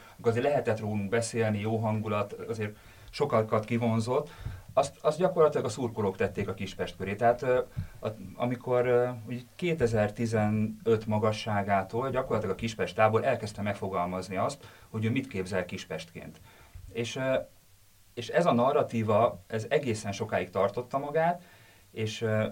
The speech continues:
itt gyakorlatilag azt lehet mondani, hogy a tulajdonosváltástól, ezzel az új marketing stratégiával lehet azt mondani, hogy a, a, a klub megpróbál betörni a narratíva ír-, írásnak a, a területére, és itt azért már vannak,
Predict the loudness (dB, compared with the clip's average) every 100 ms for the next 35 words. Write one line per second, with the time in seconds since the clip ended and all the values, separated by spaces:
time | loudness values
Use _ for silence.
0 | -6 -10 -2 2 4 2 0 0 0 2
1 | 2 2 2 2 4 0 -2 0 2 2
2 | 2 0 0 -2 -10 -18 -20 -12 -2 0
3 | 2 0 -2 -10 -18 -20 -12 -4 0 2
4 | 2 2 2 2 0 -4 -4 -4 -4 -2
5 | -2 -2 0 2 2 2 2 2 2 -2
6 | -2 -2 -2 -2 -2 0 2 0 -2 -16
7 | -20 -20 -20 -20 -20 -20 -10 -6 -2 -2
8 | -2 -4 -4 0 0 2 4 6 4 2
9 | 0 0 0 0 0 -2 -4 -2 -2 -4
10 | -8 -6 -2 -2 -4 -14 -18 -14 -10 -10
11 | -6 -4 -2 -6 -10 -20 -20 -18 -8 -6
12 | 0 0 0 -4 -2 -2 -4 -12 -20 -16
13 | -10 -4 2 2 2 2 4 4 4 0
14 | -8